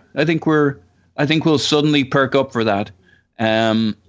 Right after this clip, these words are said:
I s-, certainly semis are better. I think we'll make the final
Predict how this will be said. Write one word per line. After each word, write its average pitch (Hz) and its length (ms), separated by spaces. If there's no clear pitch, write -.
I 127 800
s-, - 300
certainly 135 440
semis 120 580
are 110 100
better. 117 500
I 175 220
think 151 320
we'll 135 120
make 120 220
the 113 60
final 107 500